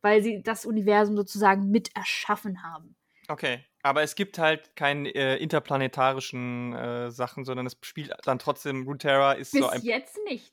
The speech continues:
Speaker 2: Ja, okay, ich, wir
Speaker 1: <laughs>
Speaker 2: gehen wir mal von jetzt aus und es gibt auch nicht Mu-, Multiversums-, äh, äh, Paralleldimensionen oder so, wie jetzt, weiß ich nicht, bei Marvel und D C.
Speaker 1: Da muss
Speaker 2: Zumindest
Speaker 1: ich
Speaker 2: nicht so eindeutig.
Speaker 1: Mm,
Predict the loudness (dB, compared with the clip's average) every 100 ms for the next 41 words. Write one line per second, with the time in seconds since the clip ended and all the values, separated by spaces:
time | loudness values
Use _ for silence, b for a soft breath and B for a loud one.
0 | -6 2 4 4 4 2 4 2 2 0
1 | 0 2 4 6 4 4 2 2 0 0
2 | 2 4 2 0 -2 -2 -2 0 0 B
3 | B B -2 -2 -6 -4 0 0 0 0
4 | 2 0 2 4 4 2 0 0 -4 -4
5 | 2 4 6 4 4 0 -2 _ _ -2
6 | 0 2 2 2 0 -4 -4 -4 -2 -2
7 | -2 -4 -2 -2 -2 -2 -4 -4 -4 -4
8 | -4 -6 -6 -10 -6 -4 0 2 2 -2
9 | -10 -12 -10 -6 -6 B B B _ _
10 | _ _ _ _ -10 -6 -4 -2 -2 -2
11 | 0 0 -2 -4 -20 -20 _ -4 0 4
12 | 4 6 4 4 2 4 2 4 2 0
13 | -2 -8 _ _ _ _ _ _ _ _
14 | _ _ _ _ _ _ -2 0 0 -4
15 | -4 -4 -4